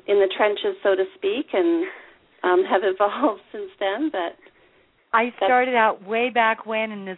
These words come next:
Speaker 2: wonderful classroom in Congress Springs. That's the name of the school in Saratoga.
Speaker 1: Right.
Speaker 2: Then I taught in Gilroy for a number of years as well. But it was, uh, special education. Actually, I started teaching with autistic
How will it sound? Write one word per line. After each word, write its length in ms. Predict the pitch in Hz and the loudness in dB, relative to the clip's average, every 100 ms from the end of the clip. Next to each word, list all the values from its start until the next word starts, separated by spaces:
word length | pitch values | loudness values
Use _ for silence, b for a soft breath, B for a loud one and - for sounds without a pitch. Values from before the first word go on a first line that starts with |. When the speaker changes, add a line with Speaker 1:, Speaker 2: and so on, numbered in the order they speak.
| 196 | -10
Speaker 2:
wonderful 540 | 185 214 233 254 269 | -8 -6 -8 -8 -8
classroom 580 | - 226 214 - 226 214 | -4 -2 -2 -2 -6 -6
in 140 | 180 | -8
Congress 400 | 180 220 226 254 - | -2 -2 -2 -6 -10
Springs. 420 | - 202 196 208 220 - B B B - - | -8 -6 -6 -10 -14 -18 B B B -6 -2
That's 200 | - - | -2 -2
the 60 | 220 | -2
name 160 | 247 | 0
of 120 | 285 294 | -2 -6
the 80 | |
school 340 | - 220 214 233 | -2 2 4 2
in 120 | 220 - | 0 0
Saratoga. 480 | 226 240 226 185 | 2 2 2 4
Speaker 1:
Right. 160 | 214 330 | 2 0
Speaker 2:
Then 80 | 226 | -2
I 80 | 208 | -2
taught 280 | 240 226 220 | 2 2 0
in 100 | 214 | -8
Gilroy 540 | 240 277 254 190 185 | -4 -2 -2 -4 -4
for 100 | 202 | -8
a 60 | 185 | -10
number 380 | 185 208 214 202 | -6 -8 -6 -10
of 100 | 190 | -8
years 280 | 208 214 214 | -8 -8 -10
as 80 | 190 190 | -14 -2
well. 440 | 220 247 175 185 B B B - | 2 4 4 0 B B B -4
But 100 | 220 | -2
it 100 | 214 | -2
was, 200 | 160 233 214 254 | -2 -2 -2 -2
uh, 100 | 233 - | -4 0
special 360 | - 247 254 | 0 0 -2
education. 680 | 233 233 247 254 262 208 170 | -4 -6 -6 -6 -8 -12 -12
Actually, 460 | - 214 - 247 208 | -10 -8 -4 -4 -2
I 40 | |
started 260 | - 226 226 | 0 -2 -2
teaching 300 | 254 220 233 | -10 -10 -8
with 140 | 220 214 | -6 -4
autistic 560 | 214 - 285 - 233 | -4 -4 -8 -8 -14